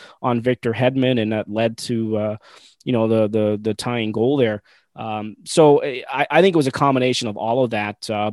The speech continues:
but I think there is something to be said in some ways to a little bit of a cloud being lifted over them, because what was the biggest storyline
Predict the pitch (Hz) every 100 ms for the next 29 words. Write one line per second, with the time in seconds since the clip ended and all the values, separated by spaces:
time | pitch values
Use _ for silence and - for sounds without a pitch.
0 | - 123 131 _ 110 120 151 165 160 160
1 | - 139 - 139 131 127 - 127 120 110
2 | 127 151 147 113 110 113 - 117 110 107
3 | 120 117 110 - - 131 135 110 101 -
4 | - _ 131 131 117 127 - 117 170 147
5 | 113 120 127 127 - 220 233 185 135 147
6 | 143 139 - 120 127 123 113 104 101